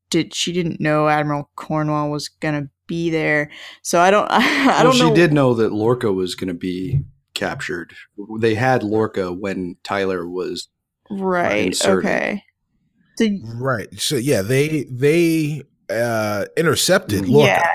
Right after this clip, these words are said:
Speaker 1: yeah, yeah.
Speaker 3: specifically.
Speaker 1: Do you think that her intention was always to get captured then?
Speaker 2: Well, she, when she made her case to Cornwell to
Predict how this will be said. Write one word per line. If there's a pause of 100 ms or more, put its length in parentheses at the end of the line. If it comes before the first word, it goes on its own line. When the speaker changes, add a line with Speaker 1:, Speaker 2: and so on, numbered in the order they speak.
(120)
Speaker 1:
yeah,
yeah.
Speaker 3:
specifically.
Speaker 1:
Do
you
think
that
her
intention
was
always
to
get
captured (180)
then? (1080)
Speaker 2:
Well,
she, (140)
when
she
made
her
case
to
Cornwell
to